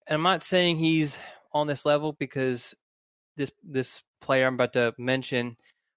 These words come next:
was a four-star recruit who was one of the top recruits in North Carolina. Jalen Dalton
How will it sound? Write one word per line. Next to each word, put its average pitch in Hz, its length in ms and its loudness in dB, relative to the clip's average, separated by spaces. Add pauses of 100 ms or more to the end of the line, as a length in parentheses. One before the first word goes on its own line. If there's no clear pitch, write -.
was 131 220 2
a 120 60 0
four-star 123 920 0 (380)
recruit 139 540 0
who 135 220 -6
was 120 320 -2
one 135 120 -4
of 123 40 -4
the 120 60 -6
top 127 320 -4
recruits 127 360 -10
in 147 140 -4
North 127 260 -2
Carolina. 117 540 -2 (400)
Jalen 165 300 2
Dalton 151 420 2